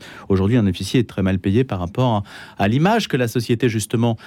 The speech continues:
euh, en a. C'est plus une profession considérée. Ça évolue aussi avec le temps. Donc, c'est ce que vous nous dites aujourd'hui, c'est l'idéal type, c'est le financier. Aujourd'hui.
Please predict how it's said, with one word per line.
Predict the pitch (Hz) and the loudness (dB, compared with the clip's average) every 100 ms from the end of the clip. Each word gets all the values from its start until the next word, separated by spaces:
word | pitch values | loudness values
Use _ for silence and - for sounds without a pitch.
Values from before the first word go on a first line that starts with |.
| - - - - 104 | -20 -20 -20 -6 0
euh, | 98 95 95 | 2 2 0
en | - 98 | 0 2
a. | 170 202 | 2 2
C'est | - 117 | -2 -6
plus | - 156 | 0 0
une | 117 | 0
profession | - 104 104 208 196 | -2 -4 -2 0 0
considérée. | - 175 165 160 131 | 0 0 2 2 2
Ça | 123 | 2
évolue | 127 143 214 | 2 2 2
aussi | 202 160 | 2 0
avec | 147 175 | 0 -2
le | 160 | -2
temps. | 127 110 - - - - | -2 -4 -16 -20 -10 -2
Donc, | 113 | -2
c'est | - - 170 | -2 2 2
ce | - - | 0 -4
que | 139 | -2
vous | 123 | 2
nous | 123 | 2
dites | 131 143 | 2 0
aujourd'hui, | 107 113 151 240 | 0 0 2 0
c'est | - 131 | 0 0
l'idéal | 120 139 143 131 131 | 0 2 2 0 -2
type, | - 262 - | -2 -2 -2
c'est | - 190 | -2 0
le | 160 | 0
financier. | 156 147 160 - 107 - _ _ _ _ _ - - - | -2 -2 -2 -2 -2 -4 _ _ _ _ _ -20 -20 -2
Aujourd'hui. | 104 107 101 95 | 0 2 2 0